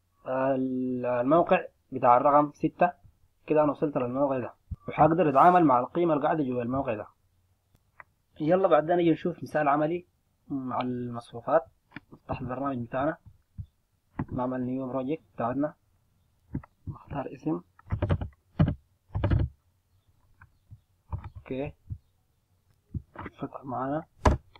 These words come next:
نبدأ بإنشاء المصفوفة بتاعتنا، نفرض إنها مصفوفة رقمية انتجر، مثلًا نسميها نمبر، هتساوي لي نيو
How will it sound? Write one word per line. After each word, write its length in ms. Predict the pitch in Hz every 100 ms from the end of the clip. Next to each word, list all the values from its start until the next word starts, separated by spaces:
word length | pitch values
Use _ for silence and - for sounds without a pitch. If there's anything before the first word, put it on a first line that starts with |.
| -
نبدأ 360 | 143 131 143 -
بإنشاء 500 | 135 131 123 - 120
المصفوفة 420 | 127 123 - 151
بتاعتنا، 380 | - 135 143 156
نفرض 220 | 147 139
إنها 200 | 127 127
مصفوفة 340 | 120 - - -
رقمية 460 | - 123 143 165 _ _ _ _ _ _ _ _ _ _ - - - -
انتجر، 420 | 139 - 127 151 - _ _ _ _ _ _ _ - - -
مثلًا 380 | 151 147 - 127
نسميها 1200 | 127 131 127 127 127 127 135 135 123 127 123 127 131 - - 139 143
نمبر، 440 | 262 254 294 - _ - - - - - - - - - - - _ _ - - - - _ _ _ _ _ _ _ _ _ - - - -
هتساوي 360 | 143 - 123 127
لي 180 | 139
نيو 400 | 131 127 147 175